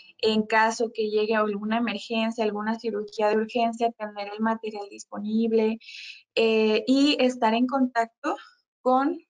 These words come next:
nosotros, los compañeros que estamos adentro de cada una de las líneas de trabajo. ¿Y esto para qué? Para ver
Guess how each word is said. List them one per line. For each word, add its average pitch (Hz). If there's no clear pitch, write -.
nosotros, 226
los 269
compañeros 202
que 254
estamos 220
adentro 214
de 269
cada 226
una 226
de 254
las 208
líneas 208
de 233
trabajo. 247
¿Y 254
esto 262
para 269
qué? 285
Para 226
ver 214